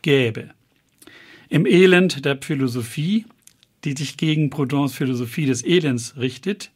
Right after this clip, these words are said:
schreibt er dann auch, zitiere Marx, In der heutigen Gesellschaft, in der auf den individuellen Austausch basierten Industrie, ist die Produktionsanarchie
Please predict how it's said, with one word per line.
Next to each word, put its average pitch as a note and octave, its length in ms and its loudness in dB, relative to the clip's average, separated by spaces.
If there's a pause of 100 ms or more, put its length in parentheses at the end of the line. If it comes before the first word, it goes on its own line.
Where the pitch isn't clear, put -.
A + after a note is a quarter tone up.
schreibt C#3 360 -8
er C#3 80 -6
dann C3 180 -2
auch, F3+ 280 -6 (1800)
zitiere C3+ 460 -8
Marx, C3+ 460 -6 (480)
In D3+ 100 6
der D3 120 8
heutigen F3 380 4
Gesellschaft, C3+ 760 -2 (760)
in D3 160 2
der D3 200 4
auf C3+ 100 -4
den - 340 0
individuellen F3 1000 4
Austausch E3 500 0
basierten C#3+ 480 0
Industrie, C3+ 600 0 (560)
ist - 220 -4
die D#3 60 -2
Produktionsanarchie D3 1200 -2